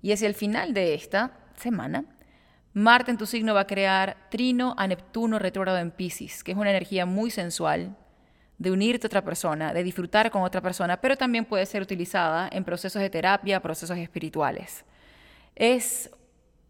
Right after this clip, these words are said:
una alineación de sentirte bien con lo que es y tener emoción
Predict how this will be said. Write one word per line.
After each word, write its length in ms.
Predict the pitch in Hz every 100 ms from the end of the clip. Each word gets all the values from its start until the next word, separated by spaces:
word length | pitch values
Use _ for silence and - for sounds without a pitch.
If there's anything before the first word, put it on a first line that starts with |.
| _
una 260 | 247 254 247
alineación 1000 | 220 214 202 185 - 196 175 156 160 170 _ _ _ _ _ _ _ _
de 120 | 196
sentirte 540 | 202 208 202 226 - 233
bien 340 | 208 240 240
con 220 | 226 196
lo 160 | 175 170
que 180 | 165 -
es 600 | 180 160 - - - - - _ _ _ _ _ _ _ _ _ _ _ -
y 80 | 202
tener 300 | 202 208 226
emoción 840 | 220 196 - - 233 233 269